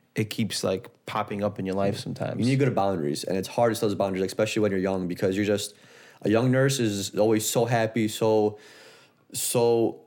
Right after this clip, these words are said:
Speaker 2: in, like, they do want to help. They want to talk to everybody. They want to help with everybody. They want to make all those connections, but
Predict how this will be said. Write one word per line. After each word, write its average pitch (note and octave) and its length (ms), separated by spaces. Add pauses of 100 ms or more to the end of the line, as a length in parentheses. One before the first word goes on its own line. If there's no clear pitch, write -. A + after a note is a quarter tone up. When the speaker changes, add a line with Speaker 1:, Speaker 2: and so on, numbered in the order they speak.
(400)
Speaker 2:
in, G#2+ 500 (280)
like, G#2+ 160
they A#2 140
do A2 80
want A#2 320
to - 80
help. G2 180
They G#2 60
want A2 280
to A#2 140
talk B2 300
to C3 60
everybody. A2+ 500
They G#2 80
want G#2 220
to G#2+ 60
help A#2+ 120
with B2 100
everybody. A#2 360
They G#2+ 80
want G#2+ 140
to - 40
make A2 120
all G#2+ 80
those G#2 140
connections, B2+ 640 (480)
but - 380